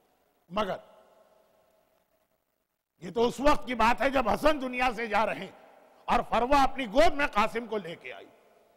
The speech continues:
जब कासिम पैदा हुए शाबान के महीने की यही तारीख सिक्स या सेवन, उस वक्त शहर मदीना के अंदर फ़ोर्टी एट हिजरी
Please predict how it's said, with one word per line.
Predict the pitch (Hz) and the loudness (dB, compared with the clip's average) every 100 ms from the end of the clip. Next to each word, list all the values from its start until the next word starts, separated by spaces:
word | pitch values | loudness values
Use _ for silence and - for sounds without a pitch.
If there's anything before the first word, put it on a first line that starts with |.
| _ _ _ _ - | _ _ _ _ -16
जब | 147 _ | -16 _
कासिम | - 170 196 269 262 | 0 2 2 -2 -2
पैदा | 196 208 214 | -2 0 2
हुए | 214 220 240 | 0 0 -2
शाबान | - 196 175 185 233 247 | -2 -2 0 0 -2 -2
के | 220 | -8
महीने | 202 170 208 226 | -8 -8 -8 -8
की | 220 | -8
यही | 208 202 247 | -6 -4 -4
तारीख | 262 214 190 220 226 | -2 -2 0 -4 -8
सिक्स | - - 254 - 220 | -12 -12 -12 -12 -12
या | 202 185 | -8 -8
सेवन, | - 160 131 120 _ _ _ _ _ _ _ _ _ _ _ _ - | -8 -10 -12 -20 _ _ _ _ _ _ _ _ _ _ _ _ -20
उस | 151 202 | -10 0
वक्त | 262 294 - - - _ _ _ _ _ _ - | 2 2 -2 -18 -20 _ _ _ _ _ _ -6
शहर | 226 214 233 262 | 2 4 4 2
मदीना | 226 190 233 302 262 | 0 -4 0 0 0
के | 208 | -4
अंदर | 165 131 - - _ _ _ _ _ _ _ _ _ _ _ _ _ _ - | -8 -12 -20 -20 _ _ _ _ _ _ _ _ _ _ _ _ _ _ -2
फ़ोर्टी | 202 - 196 | -2 -2 2
एट | 233 269 220 | 4 4 0
हिजरी | 226 254 | -4 -6